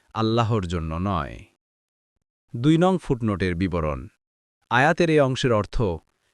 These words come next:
কাফেরগণ তাদের মাবুদদের যত বেশিই ভালোবাসুক না কেন, ঈমানদারগণ আল্লাহকে তাদের থেকে অনেক বেশি ভালোবাসে, কেননা ঈমানদারগণ তাদের সম্পূর্ণ ভালোবাসা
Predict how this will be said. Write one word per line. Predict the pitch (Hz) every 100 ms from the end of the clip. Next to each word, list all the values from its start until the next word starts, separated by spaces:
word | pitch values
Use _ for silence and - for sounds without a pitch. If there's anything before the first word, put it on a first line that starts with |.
| _
কাফেরগণ | 131 135 - 180 165 160
তাদের | 139 123 123
মাবুদদের | 117 113 117 139 117 117 101 98 _ _ _ 113
যত | 113 135 185
বেশিই | 147 131 - 202
ভালোবাসুক | 135 123 117 104 - 107
না | 98 92
কেন, | 87 76 67 - _ _ -
ঈমানদারগণ | 131 147 151 127 110 101 92 80 - _ -
আল্লাহকে | 117 131 147 - 117 87 80 _ _
তাদের | 117 123 147
থেকে | - 127 120 107
অনেক | 123 151 143 104
বেশি | 120 - 98
ভালোবাসে, | 80 82 71 76 - - - _ _ _
কেননা | 113 107 107 104
ঈমানদারগণ | 120 131 143 123 101 90 90 82 90 _ _
তাদের | 110 107 107
সম্পূর্ণ | - 123 120 - 170 127
ভালোবাসা | 85 95 90 78 - 80